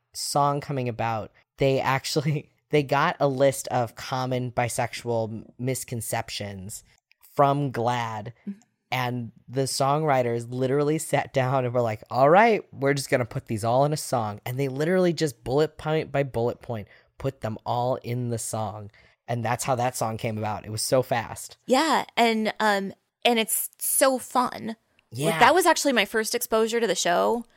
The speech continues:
Speaker 2: before,
Speaker 1: Oh,
Speaker 2: before I
Speaker 1: nice.
Speaker 2: actually watched it.
Speaker 1: Yeah,
Speaker 2: Like, I've
Speaker 1: same.
Speaker 2: seen that video tons of times 'cause, like,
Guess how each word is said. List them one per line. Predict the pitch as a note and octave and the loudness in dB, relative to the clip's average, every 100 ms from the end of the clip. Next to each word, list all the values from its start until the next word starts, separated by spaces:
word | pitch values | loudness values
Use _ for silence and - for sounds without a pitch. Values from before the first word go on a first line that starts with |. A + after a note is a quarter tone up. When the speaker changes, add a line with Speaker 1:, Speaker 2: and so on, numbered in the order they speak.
| _ | _
Speaker 2:
before, | - - G#3+ G#3 - | 0 2 6 6 6
Speaker 1:
Oh, | F3 | 8
Speaker 2:
before | E3+ | 10
I | C#4 | 10
Speaker 1:
nice. | B3+ | 8
Speaker 2:
actually | - B3 | 6 4
watched | G3 F#3+ G3 - | 6 4 4 2
it. | C#4 C4+ | 2 4
Speaker 1:
Yeah, | F3+ | 6
Speaker 2:
Like, | D#3+ | 6
I've | G#3+ | 8
Speaker 1:
same. | - F4+ | 6 6
Speaker 2:
seen | G4+ | 8
that | - G#3 | 6 8
video | B3+ B3 G3+ | 8 8 4
tons | - F#3+ | 0 -2
of | A3 | -2
times | A#3 A#3+ B3+ - | 0 0 0 -4
'cause, | G#3 | -2
like, | G#3+ G3 | -2 -2